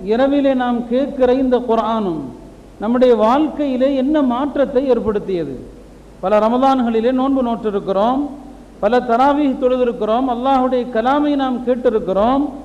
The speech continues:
நம்முடைய நோன்பும் இந்த குர்ஆனை நாம் கேட்டதும் நம்முடைய வாழ்க்கையில் ஏற்படுத்திய தாக்கம் என்ன? நம்முடைய முன்னோர்களுடைய வாழ்க்கையிலே அது எத்தகைய பாதிப்பை,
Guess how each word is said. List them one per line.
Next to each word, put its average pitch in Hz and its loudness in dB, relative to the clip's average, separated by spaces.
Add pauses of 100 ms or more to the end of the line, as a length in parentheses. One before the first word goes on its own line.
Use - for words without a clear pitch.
(240)
நம்முடைய 254 0
நோன்பும் 269 0
இந்த 254 0
குர்ஆனை 294 0
நாம் 269 -2
கேட்டதும் 269 0
நம்முடைய 254 0
வாழ்க்கையில் 262 0
ஏற்படுத்திய 285 0
தாக்கம் 233 -2
என்ன? 175 -4 (640)
நம்முடைய 262 2
முன்னோர்களுடைய 277 2
வாழ்க்கையிலே 240 0
அது 269 2
எத்தகைய 247 0
பாதிப்பை, 240 0